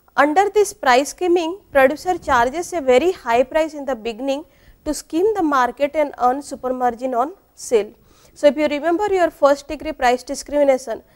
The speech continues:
the p-, monopolist try to identify the consumer group who is ready to pay more and generally charge a higher price to them. So in this case also the producer try to, uh, skim the market and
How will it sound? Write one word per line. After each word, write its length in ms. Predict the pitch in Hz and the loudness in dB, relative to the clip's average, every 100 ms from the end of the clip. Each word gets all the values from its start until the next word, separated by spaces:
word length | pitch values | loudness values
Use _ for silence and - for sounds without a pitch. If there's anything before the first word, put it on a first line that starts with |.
| _ _ _ 254 214 _ _ - | _ _ _ -18 -18 _ _ -8
the 240 | 214 277 | 2 4
p-, 160 | 269 262 | 4 -2
monopolist 720 | 233 262 285 349 403 415 - | 4 4 6 2 2 2 0
try 280 | - 294 285 | 4 6 6
to 180 | 294 339 | 4 4
identify 760 | 269 247 277 294 339 359 339 339 | 4 4 0 -4 -6 0 2 4
the 120 | 311 | 2
consumer 540 | 285 247 247 285 330 | 2 -2 -2 0 0
group 300 | 277 302 311 - | 0 -8 -8 -6
who 80 | |
is 160 | 302 285 | -6 -4
ready 320 | 285 254 240 | 4 4 4
to 160 | - 359 | -6 -8
pay 260 | - 269 | -4 2
more 440 | 262 240 233 262 - _ _ _ | 2 4 4 4 2 _ _ _
and 240 | 254 269 | 0 0
generally 400 | 240 285 349 403 | 2 2 4 2
charge 400 | 381 330 277 277 | 2 0 2 2
a 80 | 294 | -4
higher 340 | 311 247 240 269 | -2 2 4 2
price 420 | 269 233 233 - | 2 4 2 -4
to 200 | 349 427 _ _ _ _ _ _ - | -4 -4 _ _ _ _ _ _ -4
them. 280 | 214 220 - _ - _ | -2 -2 -6 _ -20 _
So 160 | - 294 | -2 2
in 180 | 294 285 | 2 2
this 220 | 370 440 | 0 -2
case 260 | - 415 403 | -4 -4 0
also 560 | 311 294 - 349 392 - _ | 2 2 0 2 2 0 _
the 140 | 214 | 0
producer 560 | 285 285 262 285 - 359 | 0 2 0 0 -4 -10
try 320 | - 285 277 | -2 0 2
to, 380 | 302 381 403 403 _ _ _ _ | 0 -2 -2 -2 _ _ _ _
uh, 300 | - 240 233 | 4 6 6
skim 480 | - - - 330 370 | 4 -8 0 4 6
the 120 | 427 392 | 6 4
market 520 | 311 254 247 302 330 | 4 4 2 -4 -2
and 140 | 349 | -4